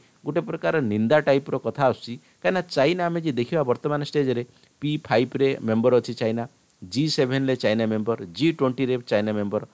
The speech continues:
ଆର୍ ଆଇ ସିରେ ଚାଇନା ମେମ୍ବର, ବ୍ରିକ୍ସ କଣ୍ଟ୍ରିରେ ଚାଇନା ମେମ୍ବର। ତେଣୁ ଏତେ ସବୁ ଆମେ କହିପାରିବା ୱାର୍ଲଡ ରେସ୍ପେକ୍ଟେଡ୍ ଅର୍ଗାନାଇଜେସନ୍ ଚାଇନା ମେମ୍ବର ଅଛି।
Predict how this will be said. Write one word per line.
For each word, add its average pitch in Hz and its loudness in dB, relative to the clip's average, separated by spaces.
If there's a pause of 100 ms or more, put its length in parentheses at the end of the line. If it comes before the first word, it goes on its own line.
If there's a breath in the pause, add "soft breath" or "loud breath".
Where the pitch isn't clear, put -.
(200 soft breath)
ଆର୍ 120 2
ଆଇ 147 6
ସିରେ 147 -2
ଚାଇନା 110 0
ମେମ୍ବର, 104 -2
ବ୍ରିକ୍ସ 123 -2
କଣ୍ଟ୍ରିରେ 135 -2
ଚାଇନା 107 0
ମେମ୍ବର। 104 -4 (440 soft breath)
ତେଣୁ 214 2
ଏତେ 156 -2
ସବୁ 185 0
ଆମେ 170 0
କହିପାରିବା 160 0
ୱାର୍ଲଡ 139 4
ରେସ୍ପେକ୍ଟେଡ୍ 156 -2
ଅର୍ଗାନାଇଜେସନ୍ 139 -2
ଚାଇନା 127 0
ମେମ୍ବର 117 2
ଅଛି। 117 -4